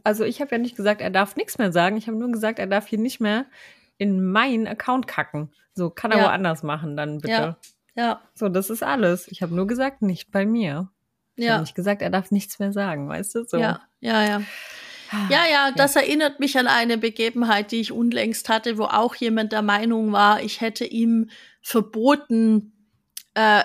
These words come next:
Speaker 2: etwas zu sagen.
Speaker 1: Mhm.
Speaker 2: Dabei hatte ich lediglich darum gebeten, bestimmte Dinge nicht zu sagen.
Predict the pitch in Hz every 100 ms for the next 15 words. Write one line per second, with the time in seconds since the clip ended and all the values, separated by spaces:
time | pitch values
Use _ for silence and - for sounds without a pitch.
0 | - 214 214 208 - - 208 - 208 233
1 | 208 196 196 196 _ _ _ 220 208 220
2 | 196 208 208 226 220 214 214 214 - 214
3 | 233 247 240 233 - 220 208 220 208 208
4 | 214 233 247 - 214 208 208 - _ _
5 | _ _ _ _ _ - - - _ _
6 | _ _ _ _ - 226 - 247 226 220
7 | 233 233 226 214 226 - - 220 - 196
8 | 190 196 165